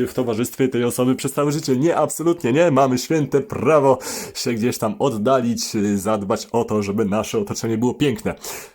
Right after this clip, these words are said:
Tylko, e, kochajmy tą istotę mimo wszystko. Nie, żeby nie było nienawiści, wrogości, no bo jak wysyłamy nienawiść, no to wszechświat, który jest lustrem,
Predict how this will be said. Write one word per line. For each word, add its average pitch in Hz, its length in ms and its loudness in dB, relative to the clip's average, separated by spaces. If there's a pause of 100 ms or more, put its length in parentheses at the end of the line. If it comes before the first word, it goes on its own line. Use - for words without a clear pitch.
(180)
Tylko, 135 540 -2 (480)
e, 104 40 -2 (440)
kochajmy 101 760 -2 (100)
tą 78 300 -6
istotę 156 520 -6
mimo 98 320 0
wszystko. - 440 -8 (180)
Nie, 110 680 0
żeby 127 220 0
nie 131 120 0
było 143 220 2
nienawiści, 143 920 -4
wrogości, 131 600 -2
no 190 60 0
bo 220 200 2
jak 196 540 0 (100)
wysyłamy 127 880 0
nienawiść, 101 800 -2
no 131 120 0
to 131 180 0
wszechświat, 120 500 -2
który 101 160 -2
jest 98 140 -4
lustrem, 135 360 0